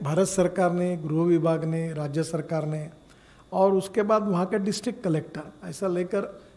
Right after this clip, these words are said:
सब प्रकार की बातों का clarification दिया है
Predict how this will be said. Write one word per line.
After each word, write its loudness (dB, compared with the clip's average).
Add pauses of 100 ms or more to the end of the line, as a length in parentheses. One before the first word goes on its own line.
सब -6
प्रकार 0
की -4
बातों -6
का -6
clarification -4
दिया -6
है -16